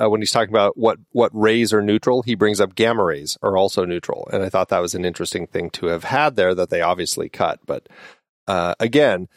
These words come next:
they love throwing gamma rays into stuff and always trying to find those connections to,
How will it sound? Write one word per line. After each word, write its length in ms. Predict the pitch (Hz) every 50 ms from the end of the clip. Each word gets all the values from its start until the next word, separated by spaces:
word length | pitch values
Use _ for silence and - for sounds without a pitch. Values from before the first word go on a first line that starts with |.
| _ _ _
they 120 | 117 117 113
love 280 | 117 120 127 139 135
throwing 260 | - - 156 151 151
gamma 260 | 143 151 175 214 202 143
rays 200 | 117 107 98 101
into 160 | 98 92 92
stuff 300 | - - 101 98 95 -
and 100 | 104 95
always 400 | 85 98 101 104 104 101 95 -
trying 220 | - 107 98 98 92
to 180 | 92 90 87 -
find 220 | - 101 98 98 90
those 160 | 90 90 -
connections 600 | - - 95 92 92 - - - - - - -
to, 360 | - - 92 87 87 82 82